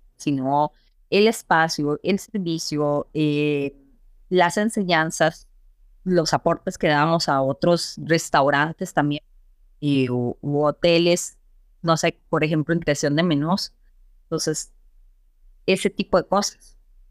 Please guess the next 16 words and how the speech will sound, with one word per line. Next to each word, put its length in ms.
Eso 240
es 80
lo 160
que, 420
lo 180
que 80
siento 300
que, 280
que, 380
que, 220
digamos, 340
como 200
restauranteros 1080
podemos 400
aportar 540
y, 320